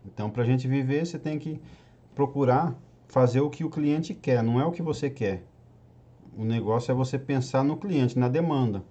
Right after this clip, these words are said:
Então, às vezes, o, o artista, ele é muito, assim, meio romântico, né? Ele, por ter esse lado mais emocional, então,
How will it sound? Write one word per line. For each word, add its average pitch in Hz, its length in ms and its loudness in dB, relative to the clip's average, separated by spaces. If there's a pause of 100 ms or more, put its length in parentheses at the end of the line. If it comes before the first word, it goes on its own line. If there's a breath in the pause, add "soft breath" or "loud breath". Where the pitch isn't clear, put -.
(380 loud breath)
Então, 117 300 0
às 127 120 2
vezes, 127 220 2
o, 123 180 0
o 117 180 0
artista, 127 600 -2
ele 113 160 2
é 123 60 4
muito, 131 320 2
assim, 131 240 -2
meio 123 260 2
romântico, 117 680 2
né? 123 140 -2 (640 loud breath)
Ele, 98 500 -4 (320)
por 107 160 -6
ter 110 160 -4
esse 107 160 -6
lado 104 240 0
mais 107 180 -2
emocional, 123 760 0
então, 135 460 -4